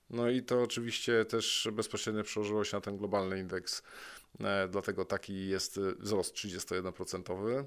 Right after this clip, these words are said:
A jeżeli chodzi tak naprawdę o Europę tutaj północną, no to ten wzrost, e, no,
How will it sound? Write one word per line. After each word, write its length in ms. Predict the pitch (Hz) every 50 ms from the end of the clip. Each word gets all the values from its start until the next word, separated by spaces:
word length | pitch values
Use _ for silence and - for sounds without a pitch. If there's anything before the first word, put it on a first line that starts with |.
| 139 - -
A 240 | - 131 127 131 131
jeżeli 340 | 131 135 127 123 127 131 123
chodzi 260 | - 131 120 120 113
tak 160 | - 120 107
naprawdę 340 | 107 110 - 113 113 113 113
o 40 | 113
Europę 340 | 113 113 113 107 - 110
tutaj 320 | - - 104 - 104 101 98
północną, 640 | - - 113 110 107 101 - - 117 113 117 120 120 - _ - _ _ _ _ _ _ _ _ _ _ _ _ _ _ _ _ _ _ _ _ _ _ - - -
no 120 | 110 104
to 120 | 101 107 98
ten 180 | - 107 107
wzrost, 460 | 101 92 107 107 110 104 - - - -
e, 300 | 101 101 98 101 98 95 - - _ -
no, 160 | 110 -